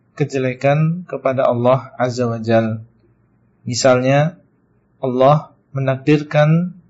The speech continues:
rezeki. Ada di antara manusia yang diluaskan rezekinya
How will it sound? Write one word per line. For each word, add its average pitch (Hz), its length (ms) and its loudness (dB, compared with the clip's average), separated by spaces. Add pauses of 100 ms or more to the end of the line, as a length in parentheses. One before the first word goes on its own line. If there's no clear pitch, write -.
(260)
rezeki. 131 640 0 (480)
Ada 160 180 6
di 147 140 4
antara 135 320 4
manusia 123 720 0 (480)
yang 147 240 2
diluaskan 131 640 0
rezekinya 123 720 -2